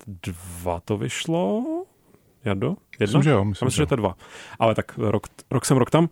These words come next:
Speaker 1: A ten kód, který tam zadává, eh, ústřední vědec Lester do svého výtahu nebo do své laboratoře ve skutečnosti,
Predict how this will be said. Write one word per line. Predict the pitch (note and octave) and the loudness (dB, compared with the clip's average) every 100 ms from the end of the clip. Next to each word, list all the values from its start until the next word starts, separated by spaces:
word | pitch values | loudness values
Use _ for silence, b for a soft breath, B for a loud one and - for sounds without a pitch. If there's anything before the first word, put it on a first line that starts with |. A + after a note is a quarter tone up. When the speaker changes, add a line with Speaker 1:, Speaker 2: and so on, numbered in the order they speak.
| _ _ _ _ _ - - | _ _ _ _ _ -20 -6
Speaker 1:
A | - G#2+ | 2 4
ten | B2 C3 | 6 6
kód, | - | 4
který | - C#3+ | 4 4
tam | D3+ B2 | 4 4
zadává, | A#2+ B2 B2+ B2+ B2+ B2+ A#2+ A#2 | 4 4 4 4 4 4 2 0
eh, | G#2+ G#2+ G#2 G#2 G#2+ | 0 0 0 -2 -6
ústřední | - - - A#2+ A2+ | -8 -8 -4 -2 2
vědec | G#2+ A2 - | 4 2 0
Lester | A2+ G2 - A2 G#2+ A2+ B B B B | -2 -2 0 2 2 0 B B B B
do | A2+ A2 | 0 0
svého | - A2 A2 G#2+ A#2 A2+ G#2 G#2 G2+ G#2 G#2 G2+ G2 G2 | 2 2 4 4 4 4 2 0 -4 -6 -10 -10 -10 -10
výtahu | G2+ F#2+ - F#2+ G#2 | -10 -6 -4 -2 -2
nebo | G2+ | -2
do | G2+ | -2
své | G2 G#2 | 0 0
laboratoře | G2 A2 - F#2+ | 2 0 0 -4
ve | G2 | -4
skutečnosti, | - G2 G#2+ - | -4 -6 -6 -8